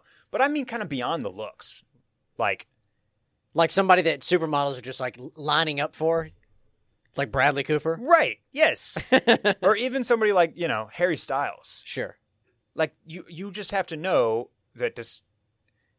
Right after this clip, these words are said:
Speaker 1: it, it, it almost has to be the tortured art, artist aspect of it.
Speaker 2: Yeah.
Speaker 1: Because you, you gotta know that th-, that this guy doesn't totally have his head screwed on, like, properly.
Speaker 2: Lyle Lovett dated what's her face?
Speaker 1: Julia Roberts?
Speaker 2: Julia
Speaker 1: Right?
Speaker 2: Roberts,
Speaker 1: Yeah.
Speaker 2: yeah.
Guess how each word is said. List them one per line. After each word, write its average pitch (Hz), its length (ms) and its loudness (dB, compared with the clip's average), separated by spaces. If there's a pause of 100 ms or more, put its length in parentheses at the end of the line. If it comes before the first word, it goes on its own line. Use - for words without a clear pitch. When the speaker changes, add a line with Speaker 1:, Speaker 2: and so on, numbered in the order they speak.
(160)
Speaker 1:
it, - 220 -8
it, 165 220 -6
it 170 60 0
almost 202 260 -2
has 175 260 -4
to - 80 -12
be 113 80 -8
the 104 100 -10
tortured 113 400 -4
art, 107 220 2
artist 104 320 -2
aspect 110 440 -2
of 90 120 -18
it. - 160 -18
Speaker 2:
Yeah. 113 220 -8 (420)
Speaker 1:
Because 120 260 -6
you, 165 140 -12 (120)
you 151 120 -14
gotta 156 240 2
know 143 260 0
that 107 200 -12
th-, 127 160 -10 (100)
that - 180 -6
this 147 160 -4
guy 123 180 -4
doesn't 120 280 -4
totally 113 280 -4
have 101 160 -4
his 92 120 -10
head 160 180 -8
screwed 92 240 -16
on, 85 220 -14
like, 87 140 -14 (120)
properly. - 520 -14 (880)
Speaker 2:
Lyle 156 320 -2
Lovett 123 380 -8 (1160)
dated 127 460 -8 (360)
what's 127 220 -8
her 139 60 -8
face? - 400 -16 (1120)
Speaker 1:
Julia 123 320 -6
Roberts? 123 320 -2
Speaker 2:
Julia 156 180 -4
Speaker 1:
Right? 131 200 -4
Speaker 2:
Roberts, - 280 -8
Speaker 1:
Yeah. 131 60 -10
Speaker 2:
yeah. 117 60 -12